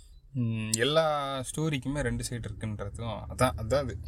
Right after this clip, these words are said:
மீன் பண்றது. ஒரு உவமை மாதிரி வச்சுக்கலாமே. So,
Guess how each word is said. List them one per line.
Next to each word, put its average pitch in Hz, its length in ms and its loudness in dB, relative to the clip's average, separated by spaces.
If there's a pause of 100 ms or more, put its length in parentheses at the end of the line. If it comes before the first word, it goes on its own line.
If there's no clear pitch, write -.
(100)
மீன் 110 260 -4
பண்றது. - 320 -6 (340)
ஒரு 123 560 -6 (160)
உவமை 117 360 2
மாதிரி 110 220 -4 (960)
வச்சுக்கலாமே. 98 540 -4 (560)
So, - 200 4